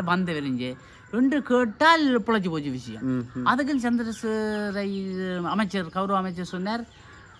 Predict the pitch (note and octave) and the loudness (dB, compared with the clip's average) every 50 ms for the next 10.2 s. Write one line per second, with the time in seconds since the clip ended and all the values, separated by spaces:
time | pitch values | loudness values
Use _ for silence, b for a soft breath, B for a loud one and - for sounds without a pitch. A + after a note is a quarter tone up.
0 | B B - - - - - - - - E3+ C4 D4+ E4+ D#4 - E4 B3+ B3 C#4 | B B -20 -20 -20 -20 -20 -14 -2 4 4 6 6 4 2 0 0 2 4 4
1 | A#3+ A3 - C#4 B3+ B3 A3+ B3 A#3 A#3 A#3 A3 B3 A#3 A#3+ D4 C#4 C4 A#3+ A3+ | 4 4 6 6 6 8 6 4 4 4 4 4 2 2 4 4 6 6 6 4
2 | A3 G#3 G#3 G#3 G3+ F#3 E3+ D3+ C3 B2 A2+ A2 - - - - - A2+ A2+ A2+ | 4 2 2 2 0 0 -2 -2 -4 -6 -8 -10 -14 -20 -20 -12 -8 -6 -4 -4
3 | G#2 F2 E2+ F#2+ F#2 E2 - F2+ F3 F#3 G#3 B3 C4 C#4+ C#4 B3 - A#3+ G3+ F#3+ | -4 -4 -6 -6 -8 -8 -10 -8 -2 0 4 6 6 6 6 4 4 2 4 4
4 | F#3 F#3 F3 F3 F3 F3 E3+ F3 E3+ E3+ E3+ E3 D#3+ D#3+ E3+ F#3 G#3 A3+ A3+ A3+ | 6 6 6 6 4 2 0 -2 -2 -2 -2 -2 -2 -2 -2 0 0 2 2 0
5 | A3 G#3 G3 G3+ G3+ F#3 F3 G3 F#3 G3+ F#3+ F3+ G#3+ G3+ C4 C#4+ C4+ - F3 F#3 | 0 0 -2 -2 -2 -2 0 0 0 0 0 -2 -2 -2 0 0 0 2 2 2
6 | G#3 G#3+ F#3 G3+ F#3 F#3+ F3 D3+ E3+ D#3 C#3 D3+ D3+ D3+ F3+ G3+ A#3+ C4 C4 B3 | 2 0 -2 -4 -4 -4 -4 -2 -4 -4 -4 -4 -6 -4 -4 -2 -2 -2 -2 -2
7 | A#3+ G#3+ G#3 G#3+ G#3+ G#3+ G#3 G#3 G3+ G3 G3 G3+ G#3+ G#3 G#3 G#3 G3+ A3 A#3+ B3 | 4 6 6 6 8 6 4 4 0 -2 -2 -2 0 0 0 -2 -2 -2 0 4
8 | A#3 G#3 G#3 G#3+ G#3 G3+ G3+ G3 G3+ G3 G3 G3 G3 G3 A#3 C4+ C#4+ C4 D#4 D4 | 4 4 4 4 2 2 0 0 0 0 0 -2 -2 -2 -2 -2 -2 -2 -2 -2
9 | D#4+ E4 D#4+ D#4+ D#4 D4+ D4+ C#4 C#4 B3+ C4+ C4+ C4+ C4+ C4 A#3+ G#3+ F3 C#3+ B2+ | 0 2 2 2 4 2 2 2 2 2 2 2 2 4 4 4 2 2 0 -2
10 | A2+ G#2 G2 | -6 -8 -10